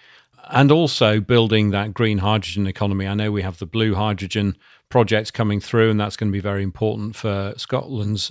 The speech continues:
uh, oil and gas industry. And I think behind that, we'll see the flourishing of green hydrogen. Uh, renewable hydrogen, I think, ultimately looks like it's the, the winning technology. It's not without its challenges, it's got a long way to go. So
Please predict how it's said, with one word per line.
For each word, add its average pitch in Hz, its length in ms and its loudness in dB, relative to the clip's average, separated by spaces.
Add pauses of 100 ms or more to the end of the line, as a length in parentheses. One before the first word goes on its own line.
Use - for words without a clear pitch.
(140)
uh, 104 240 -2
oil 117 240 0
and 101 100 -2
gas 120 260 0
industry. 95 600 -4 (420)
And 117 180 0
I 113 40 2
think 113 240 2
behind 123 320 4
that, 110 160 0
we'll 107 160 -2
see 107 420 0
the 104 140 -6
flourishing 117 580 0
of 95 100 -4
green 104 260 0
hydrogen. 98 640 -2 (400)
Uh, 101 220 0
renewable 107 480 2
hydrogen, 104 340 0
I 98 100 -2
think, 107 260 -4
ultimately 110 640 -2
looks 113 320 -4
like 101 200 -4
it's 127 140 -10
the, 101 380 -4
the 110 240 -4
winning 104 340 2
technology. 117 760 0 (340)
It's 110 220 -4
not 120 120 4
without 107 300 2
its 110 140 -8
challenges, 147 460 2
it's 113 60 -4
got 120 140 -2
a 113 40 2
long 110 140 2
way 104 140 0
to 95 140 -8
go. 104 240 0
So 110 320 4